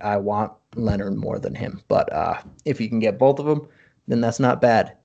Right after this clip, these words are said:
And there's not, uh, as f-, be,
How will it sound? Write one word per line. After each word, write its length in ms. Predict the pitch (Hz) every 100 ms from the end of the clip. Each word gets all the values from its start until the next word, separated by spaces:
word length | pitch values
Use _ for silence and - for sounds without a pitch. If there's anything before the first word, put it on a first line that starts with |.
| _
And 180 | 113 113
there's 220 | 104 104
not, 300 | 127 139 - - - _ _ -
uh, 300 | 113 98 101 - _ _ _ _ _
as 240 | - - -
f-, 300 | - - 147
be, 220 | 135 131